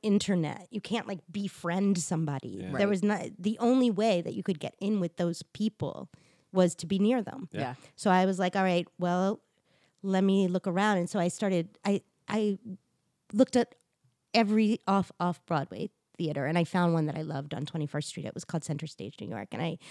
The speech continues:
Speaker 1: just started, um, interning there.
Speaker 2: Nice.
Speaker 1: And then, uh, three months later, um, I was like,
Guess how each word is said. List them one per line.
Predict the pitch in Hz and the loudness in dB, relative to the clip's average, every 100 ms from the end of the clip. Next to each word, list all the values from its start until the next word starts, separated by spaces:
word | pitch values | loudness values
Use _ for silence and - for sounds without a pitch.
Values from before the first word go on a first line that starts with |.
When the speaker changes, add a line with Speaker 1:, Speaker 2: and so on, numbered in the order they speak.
| - - - _ - | -20 -20 -20 _ 0
Speaker 1:
just | 208 - - | 2 2 -2
started, | 202 175 170 156 - | 0 2 0 -2 -6
um, | 156 151 156 165 165 - | -4 -2 -4 -6 -8 -2
interning | 196 170 180 147 - | 0 2 0 0 -4
there. | 170 202 - _ - | -8 -10 -12 _ -16
Speaker 2:
Nice. | 247 120 - _ | -14 -14 -20 _
Speaker 1:
And | 190 175 175 | -2 2 2
then, | 165 165 165 160 165 165 - | 2 2 0 0 0 -2 -6
uh, | 185 - _ | -10 -12 _
three | 202 208 | 0 4
months | 190 180 - | 4 2 -2
later, | 175 175 170 165 165 160 160 - _ _ _ _ | -2 2 2 4 2 0 -2 -10 _ _ _ _
um, | 175 165 156 151 143 | 0 2 4 2 0
I | 165 | -2
was | 165 156 | -2 -2
like, | 160 147 | -2 -2